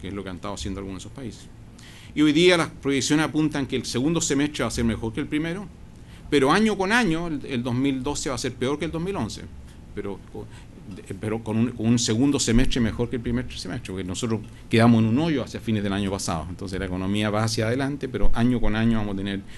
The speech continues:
tres o cuatro décimas menos de crecimiento. Y termino la parte internacional. Los principales riesgos hoy día es que si,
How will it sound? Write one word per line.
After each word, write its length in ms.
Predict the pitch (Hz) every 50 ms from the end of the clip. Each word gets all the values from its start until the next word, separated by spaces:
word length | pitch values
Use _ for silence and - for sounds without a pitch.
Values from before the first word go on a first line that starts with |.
| - -
tres 160 | - 104 104
o 80 | 104 98
cuatro 260 | 101 92 85 98 95
décimas 320 | 98 92 - 107 95 90
menos 280 | 87 92 98 98 95 90
de 20 |
crecimiento. 420 | 87 90 82 - 110 101 92 90 87 - - - - - - - - -
Y 80 | - 156
termino 500 | - 135 135 147 156 156 151 147 143 127 117 - - - - - - - - - - - - - - -
la 140 | 123 107
parte 240 | 104 113 113 110 117
internacional. 500 | 107 - 113 107 101 107 127 123 123 139
Los 80 | 143 127
principales 480 | - 110 - 123 - 117 131 139 123
riesgos 320 | 117 123 135 143 135 139 139
hoy 140 | 131 123 123
día 320 | 131 143 151 156 151 147 - - - - - - - - - - - -
es 140 | 156 139
que 160 | - - 143 127
si, 360 | - - 131 127 123 120